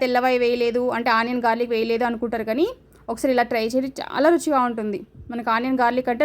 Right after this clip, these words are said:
రుచిగా ఉంటుంది. తర్వాత ఒక త్రీ విజిల్స్, అంటే బొబ్బర్లు కొంచెం పచ్చిగా ఉంటాయి కదా, త్రీ విజిల్స్ వచ్చే వరకు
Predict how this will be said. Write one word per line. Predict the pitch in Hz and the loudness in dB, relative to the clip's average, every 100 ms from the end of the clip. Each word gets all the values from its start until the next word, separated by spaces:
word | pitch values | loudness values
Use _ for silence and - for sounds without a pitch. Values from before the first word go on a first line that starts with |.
| 285 | 0
రుచిగా | - 233 202 | 0 0 0
ఉంటుంది. | 196 185 - - - - - | -2 -6 -8 -14 -20 -20 -2
తర్వాత | 311 320 370 | 2 2 2
ఒక | 330 | 0
త్రీ | 302 339 359 | 0 2 4
విజిల్స్, | 339 320 262 240 | 2 2 0 -2
అంటే | 269 392 370 233 | -2 -2 -4 -2
బొబ్బర్లు | 220 214 269 302 | -2 0 0 0
కొంచెం | 277 262 226 | 0 0 -2
పచ్చిగా | 214 269 254 | -2 0 2
ఉంటాయి | 254 233 233 | 2 -2 0
కదా, | 339 508 - - - | 0 -2 -10 -20 -8
త్రీ | 302 311 | -2 0
విజిల్స్ | 320 311 285 | 2 2 2
వచ్చే | 302 254 | 2 0
వరకు | 277 | 2